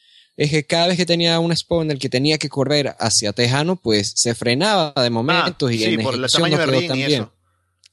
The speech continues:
Speaker 1: Sí, no quedó tan bien, obviamente, el, el, la costumbre, pero aún así no fue como si arruinara la lucha por la nada, se le vio bien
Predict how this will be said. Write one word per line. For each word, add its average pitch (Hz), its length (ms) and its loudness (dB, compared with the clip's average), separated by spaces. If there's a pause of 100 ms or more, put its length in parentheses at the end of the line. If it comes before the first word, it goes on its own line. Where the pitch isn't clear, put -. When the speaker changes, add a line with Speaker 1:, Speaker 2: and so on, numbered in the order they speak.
(160)
Speaker 1:
Sí, 208 240 2
no 196 120 2
quedó 196 280 0
tan 175 200 0
bien, 175 260 2
obviamente, 147 580 2
el, 98 180 -4
el, 110 160 -2
la 113 120 0
costumbre, 156 580 -2
pero 208 420 0
aún 170 240 2
así 196 360 0 (540)
no 143 280 0
fue 131 180 -2
como 120 180 -2
si 110 140 0
arruinara 101 480 0
la 92 120 0
lucha 117 280 0
por 95 140 -4
la 98 80 0
nada, 165 240 0
se 113 160 -2
le 107 80 0
vio 143 240 0
bien 214 340 -2